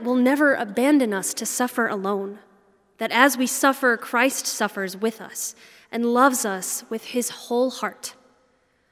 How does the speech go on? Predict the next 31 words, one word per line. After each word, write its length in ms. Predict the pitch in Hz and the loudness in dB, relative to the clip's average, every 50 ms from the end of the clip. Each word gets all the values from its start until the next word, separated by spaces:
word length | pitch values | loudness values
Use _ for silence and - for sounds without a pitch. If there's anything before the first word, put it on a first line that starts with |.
| _ _ _ _ _ _ _ _ _ _ _ _ | _ _ _ _ _ _ _ _ _ _ _ _
So 220 | - - - 269 | -4 2 2 4
when 140 | 269 269 262 | 4 4 2
we, 180 | 254 254 247 - | 2 2 0 0
when 240 | - - 285 294 285 | 0 4 6 6 6
we 120 | 269 - - | 4 2 0
ask, 440 | - 214 254 294 320 - - - - | 0 2 4 4 4 2 0 0 2
"What 200 | 247 214 220 208 | 0 2 4 6
good 260 | 262 285 320 302 254 | 8 8 8 8 6
is 180 | - 226 208 | 2 -2 -2
grace 460 | - - 214 233 233 254 254 247 - - | -4 -2 0 2 4 4 2 0 -2 -4
when 140 | 226 220 | -2 0
there 140 | 214 214 214 | 0 0 0
is 100 | 208 208 | 0 -2
so 380 | - - - - 277 294 294 285 | -4 -4 -4 -2 -2 -2 0 0
much 280 | 254 240 247 247 247 | 0 0 -2 -2 -4
suffering?" 720 | - - - - 226 220 - 233 220 208 208 196 190 190 190 - - _ _ _ _ _ _ _ _ _ _ _ _ _ _ _ _ _ _ _ _ _ | -6 -6 -6 -6 -6 -6 -6 -6 -6 -4 -4 -4 -6 -6 -10 -12 -20 _ _ _ _ _ _ _ _ _ _ _ _ _ _ _ _ _ _ _ _ _
the 100 | - 220 | -16 -16
good 560 | 220 - - 320 349 349 277 226 190 196 190 - - - - - | -8 -2 2 4 6 6 6 4 2 -2 -6 -10 -14 -16 -12 -8
is 140 | 220 214 | -4 0
in 100 | 254 254 | 0 2
the 60 | 240 233 | 0 0
confidence 800 | - - - - 302 320 330 311 - 269 233 208 196 190 - - | -2 -4 -2 2 4 6 6 4 4 0 -2 -2 -2 -4 -6 -8
that 120 | 240 - | -8 -6
no 120 | 233 240 | -4 -4
matter 420 | 226 226 240 262 294 302 294 262 240 | -2 -2 0 0 2 2 2 2 0
what 420 | 220 214 208 247 302 339 311 240 | -2 -4 -2 0 0 0 0 -2
we 140 | 233 226 214 | -4 -6 -6
are 80 | 202 196 | -6 -8
going 400 | 202 - 262 269 285 285 277 262 | -6 -6 -2 0 0 0 0 -2
through 380 | - - - 254 247 240 240 - - | -4 -6 -6 -4 -2 -2 -4 -6 -8
or 180 | 202 190 208 | -12 -16 -16